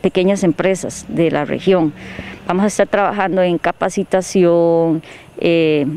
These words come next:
y esa ayuda tan importante que le podemos dar desde las universidades públicas, que tenemos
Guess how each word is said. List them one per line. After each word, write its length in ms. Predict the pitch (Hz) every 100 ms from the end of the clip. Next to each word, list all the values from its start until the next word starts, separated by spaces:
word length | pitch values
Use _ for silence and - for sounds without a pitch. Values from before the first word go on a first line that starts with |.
| -
y 100 | 208
esa 160 | 214
ayuda 240 | 254 240 247
tan 180 | 220 208
importante 960 | 170 170 - 190 196 - 220 220 214
que 100 | -
le 100 | 180
podemos 420 | 170 165 165 208 190
dar 180 | 202
desde 300 | 180 214 208
las 180 | 214 220
universidades 580 | 196 175 160 165 156 226
públicas, 460 | - 185 180 - -
que 100 | 196
tenemos 760 | 160 165 160 170 190 127 -